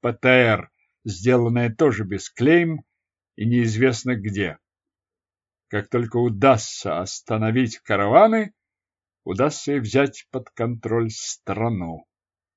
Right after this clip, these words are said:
Силам стабилизации удалось пока отыграть у талибов только один маршрут – северный.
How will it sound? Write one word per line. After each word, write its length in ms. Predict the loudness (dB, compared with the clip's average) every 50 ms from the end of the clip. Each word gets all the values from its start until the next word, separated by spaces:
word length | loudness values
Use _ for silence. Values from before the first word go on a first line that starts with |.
| _ _ _ _ _ _ _ _ _ _ _ _ _ _ _ _ _ _ _
Силам 580 | -14 -6 -2 2 2 4 4 2 0 0 -2
стабилизации 1080 | -6 -10 -10 -6 -4 -4 -2 0 0 0 0 0 0 2 2 2 2 0 -2 -6 -6 -4
удалось 500 | -4 -4 -2 -2 -2 0 0 -2 -4 -4
пока 540 | -6 -6 -6 -6 -4 -4 -2 0 0 -2 -2 -2
отыграть 1040 | -2 -2 -2 -2 0 -2 -2 0 0 0 0 0 2 2 2 0 -2 -4 -10 -12 -10
у 100 | -10 -10
талибов 680 | -8 -8 -8 -6 -4 -2 -2 -2 -2 -2 -4 -6 -8 _ -8
только 400 | -8 -8 -8 -8 -6 -4 -4 -4
один 440 | -4 -4 0 0 2 2 2 0
маршрут – 840 | -4 -6 -6 -6 -6 -8 -8 -10 -10 -10 -10 -8 -8 -8 -10 -10 -12 -16 _ _ _
северный. 1040 | -18 -14 -12 -8 0 4 6 8 8 8 4 0 -4 -4 -6 -6 -8 -8 -10 -12